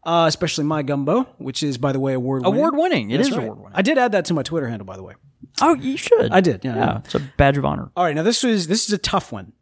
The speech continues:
Speaker 1: M and M's or gummy bears?
Speaker 2: Hmm. I'm gonna go with M and M's. I love chocolate, but I mean, gummy bears are incredible, but I, I think I'm gonna have to go with M and M's.
Speaker 1: I'm gonna go with you on that.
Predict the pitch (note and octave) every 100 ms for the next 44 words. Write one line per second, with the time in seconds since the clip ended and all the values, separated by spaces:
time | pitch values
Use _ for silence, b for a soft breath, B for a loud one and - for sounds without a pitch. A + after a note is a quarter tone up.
0 | _ _ _ _ _ _ F3+ B3 B3+ B3+
1 | A#3+ A3 D3 B2 A#2+ C#3+ C3+ G#2 G2+ -
2 | - - - _ _ - C#3+ D3 B2+ A2+
3 | A2+ B B B B B B _ _ _
4 | _ - - A#4 B3+ G3 - C3+ A#2 G2
5 | F2 F2 - - - _ - B3+ A#3 C3
6 | - - - G2+ - - - - - -
7 | - B2 C#3+ - _ - C#3+ D3 C#3 G3
8 | G3 F3 D#3 B2 B2+ G#2 B2+ A#2+ - C#3
9 | B2 G#2+ G2 F2 - C#3 C#3+ - - C#3+
10 | - F3+ C#3+ A#2+ A2 A2+ G#2 - G2+ G#2
11 | B2+ B2 - _ _ _ _ _ _ _
12 | _ _ _ _ _ _ _ _ _ _
13 | _ _ _ _ _ _ - F3+ E3+ D#3
14 | C3 A#2+ G#2